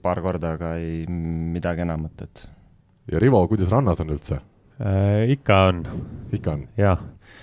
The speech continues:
Speaker 3: Eh, minul on, äh, löödud ikka ka puruks. Mängu ajal on näpuluu puruks löödud, äh, ja üks huvitavamaid näpumurdmisi, mis mina oma elus olen näinud, oli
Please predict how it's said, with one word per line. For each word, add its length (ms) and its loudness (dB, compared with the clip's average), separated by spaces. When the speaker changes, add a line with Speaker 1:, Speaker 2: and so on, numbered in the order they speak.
Speaker 3:
Eh, 420 6
minul 360 8
on, 200 2
äh, 160 4
löödud 480 4
ikka 180 -4
ka 120 6
puruks. 560 2
Mängu 260 2
ajal 300 6
on 100 -2
näpuluu 400 2
puruks 340 0
löödud, 420 0
äh, 380 4
ja 160 6
üks 180 4
huvitavamaid 720 8
näpumurdmisi, 760 4
mis 140 0
mina 180 6
oma 220 6
elus 220 4
olen 200 2
näinud, 360 4
oli 420 4